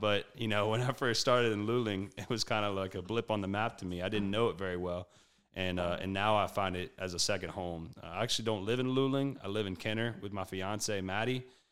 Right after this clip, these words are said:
And, uh, we bought a house in February, so we're very fortunate, very happy. Had Trent and his team over there just recently helping us out a little bit, <laughs> so that was really nice. But, uh,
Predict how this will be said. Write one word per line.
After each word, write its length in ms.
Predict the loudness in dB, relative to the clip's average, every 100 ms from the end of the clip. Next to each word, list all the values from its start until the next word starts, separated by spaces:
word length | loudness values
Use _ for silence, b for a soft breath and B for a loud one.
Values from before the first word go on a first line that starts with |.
| B _
And, 220 | -4 -2
uh, 180 | -2 -2
we 100 | -4
bought 220 | -2 0 0
a 40 |
house 460 | 0 0 2 0 -2
in 100 | -8 -6
February, 760 | -4 -2 0 2 4 4 2
so 600 | 0 -2 -2 -4 -6 -8 -10
we're 120 | -6
very 280 | -2 -2 -2
fortunate, 520 | -4 -6 -4 -6 -6
very 180 | -6 -4
happy. 560 | -2 -2 -2 -4 -4 b b
Had 220 | -6 -4
Trent 320 | 0 0 0 -4
and 80 | -6
his 120 | -4
team 280 | 0 2 2
over 200 | 0 2
there 200 | 2 2
just 180 | 0 0
recently 420 | 0 0 0 2
helping 280 | 2 2 0
us 120 | 0
out 160 | 2 2
a 40 |
little 240 | 2 0
bit, 320 | 2 4 4 4
<laughs> 440 | 4 6 6 4
so 140 | 4
that 140 | 6 8
was 180 | 6 4
really 220 | 2 4
nice. 360 | 4 4 4
But, 220 | 0 0 2
uh, 240 | 2